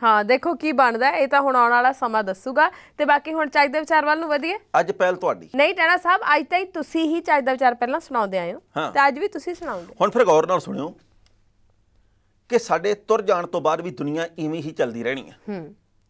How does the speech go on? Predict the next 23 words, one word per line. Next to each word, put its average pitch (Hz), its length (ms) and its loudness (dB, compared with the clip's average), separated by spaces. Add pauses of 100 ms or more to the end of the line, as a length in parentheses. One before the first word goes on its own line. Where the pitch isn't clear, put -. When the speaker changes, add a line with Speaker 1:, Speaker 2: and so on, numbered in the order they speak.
(420)
Speaker 2:
ਸਾਡੇ 156 280 0
ਮਰ 139 300 0
ਜਾਣ 170 260 0
ਤੋਂ 160 140 -4
ਬਾਅਦ, 135 420 0 (420)
ਸਾਡੇ 170 360 0
ਮੁੱਕ 151 380 -2
ਜਾਣ 208 240 0
ਤੋਂ 156 140 -2
ਬਾਅਦ, 135 400 2 (260)
ਸਾਡੇ 175 420 -2
ਖਤਮ 214 320 0
ਹੋਣ 196 220 0
ਤੋਂ 160 140 2
ਬਾਅਦ, 139 400 4 (240)
ਸਾਡੇ 175 320 0
ਮਿੱਟੀ 165 460 -2
ਬਣ 208 180 0
ਜਾਣ 151 240 0
ਤੋਂ 151 140 -2
ਬਾਅਦ 160 180 2
ਵੀ 170 120 -10
ਦੁਨੀਆ 139 380 -6